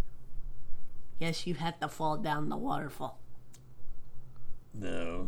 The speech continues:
Speaker 2: there's trails to get down to the bottom, 'cause down at the bottom, people were down there swimming and had inner tubes. But they were also kinda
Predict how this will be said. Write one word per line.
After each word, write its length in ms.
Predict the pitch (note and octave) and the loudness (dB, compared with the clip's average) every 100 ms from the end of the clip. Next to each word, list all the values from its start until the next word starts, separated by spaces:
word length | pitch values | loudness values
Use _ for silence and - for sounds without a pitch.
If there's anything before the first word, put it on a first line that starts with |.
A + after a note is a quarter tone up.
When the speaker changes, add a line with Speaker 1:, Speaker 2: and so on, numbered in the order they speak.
| G2+ | 2
Speaker 2:
there's 180 | G#2+ A2+ | 0 -2
trails 400 | - G#2 G2 G2+ | 0 2 2 0
to 80 | - | -6
get 140 | F2+ | -4
down 180 | F#2+ F#2 | -4 -4
to 60 | F#2 | -6
the 80 | |
bottom, 400 | F2 E2+ F2 F2+ - - - - - - | -6 -6 -6 -8 -10 -12 -14 -14 -12 -12
'cause 180 | - F#2+ | -10 -6
down 200 | G2+ G2+ | -2 -2
at 20 | |
the 60 | F#2+ | 0
bottom, 300 | A2+ A2+ G#2 | 2 2 0
people 220 | G#2 G2+ G2 | -6 -6 -4
were 40 | |
down 200 | F#2+ F#2+ | -2 -2
there 160 | F#2+ F#2 | -4 -6
swimming 460 | - A2+ G2+ G2 | -6 -4 -2 -2
and 320 | F#2 F2+ F2+ - | 0 2 0 2
had 300 | G2 F2+ - | 0 0 -2
inner 200 | G#2+ G2+ | -2 -2
tubes. 600 | - G2 F#2+ G2+ G#2 - - - - - - - - - - - - - - - - - - | 0 0 0 -4 -8 -10 -12 -12 -14 -14 -12 -10 -4 -4 -4 -6 -6 -8 -10 -14 -8 -2 0
But 100 | F#2+ | 0
they 80 | F#2+ | 2
were 100 | G#2 | 4
also 460 | A#2 - G2+ G2 | 4 2 2 2
kinda 480 | F#2+ G#2+ G2+ - | 0 -2 -2 -2